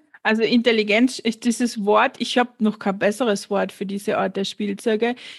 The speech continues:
Ich find's nicht passend, den Begriff, weil es immer so suggeriert, wenn mein Hund das nicht kann, ist er nicht intelligent. Und das, das passt für mich nicht.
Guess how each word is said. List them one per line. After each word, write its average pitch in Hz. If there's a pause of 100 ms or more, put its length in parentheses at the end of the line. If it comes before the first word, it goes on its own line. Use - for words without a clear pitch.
(120)
Ich -
find's 214
nicht 262
passend, 285
den 269
Begriff, 262
weil 214
es 220
immer 240
so -
suggeriert, 226
wenn 214
mein 208
Hund 226
das -
nicht 196
kann, 220
ist 220
er 214
nicht 202
intelligent. 185
Und 196 (480)
das, - (840)
das 247
passt -
für -
mich 190
nicht. 175